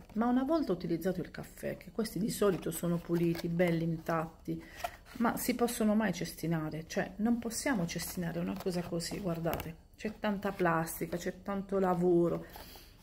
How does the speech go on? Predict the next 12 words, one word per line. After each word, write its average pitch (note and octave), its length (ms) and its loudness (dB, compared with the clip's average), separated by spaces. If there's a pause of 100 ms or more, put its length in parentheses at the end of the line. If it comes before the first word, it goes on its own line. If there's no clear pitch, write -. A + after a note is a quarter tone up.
(340)
c'è - 140 0
tanta D4 320 4
perfezione G#3+ 1300 4
qua, G3+ 340 -4
guardate G3+ 440 2
i F#3 40 4
dettagli. E3+ 800 0
Ma G#3+ 220 0
uno B3 220 6
beve E3 200 2
il E3+ 140 -2
caffè B3 560 0